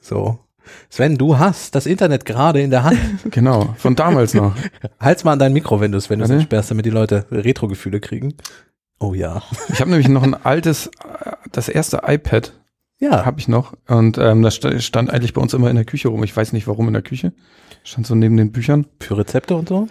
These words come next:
Speaker 2: Wir haben's seit Jahren nicht mehr angehabt. Und ich hab's gestern Abend reingestöpselt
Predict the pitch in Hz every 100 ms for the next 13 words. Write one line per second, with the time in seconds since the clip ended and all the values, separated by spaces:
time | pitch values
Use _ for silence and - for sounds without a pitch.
0 | - - _ - 120 120 - - - 120
1 | 117 113 123 117 117 110 110 127 113 123
2 | 107 101 - - 113 147 - 165 170 160
3 | 117 156 143 135 170 143 - 131 - 151